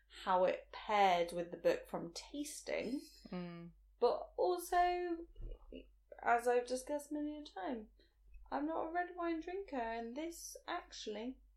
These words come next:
Speaker 1: I didn't dislike.
Speaker 2: Hmm.
Speaker 1: So fair play to my palate and this
Speaker 2: So,
Speaker 1: red wine.
Speaker 2: so where are we? Two point five or three?
Speaker 1: Two point five.
Speaker 2: Right. So,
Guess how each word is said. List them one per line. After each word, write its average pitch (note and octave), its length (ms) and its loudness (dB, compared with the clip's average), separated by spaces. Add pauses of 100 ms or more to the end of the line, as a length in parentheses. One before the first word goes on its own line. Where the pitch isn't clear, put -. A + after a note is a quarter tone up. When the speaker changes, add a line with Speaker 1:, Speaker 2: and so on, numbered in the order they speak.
(300)
Speaker 1:
I G4+ 380 -4
didn't G#4+ 720 -6 (140)
dislike. G#4+ 880 0 (680)
Speaker 2:
Hmm. A#4+ 280 8 (200)
Speaker 1:
So F#4 320 0
fair G#4+ 380 4
play A4 320 6
to G#3+ 200 2
my F#3+ 220 8
palate B3 540 4
and C4 200 4
this C#4 200 8
Speaker 2:
So, - 20 4
Speaker 1:
red D#4+ 280 6
wine. G3 340 6 (240)
Speaker 2:
so A#3 240 8
where A#3 220 10
are G#3+ 40 8
we? F3+ 180 4
Two G#3+ 160 0
point A#3 260 2
five B3+ 100 10
or - 40 12
three? A#3 80 10
Speaker 1:
Two G3+ 80 2
point E3 220 2
five. - 300 4
Speaker 2:
Right. - 260 4 (380)
So, - 240 6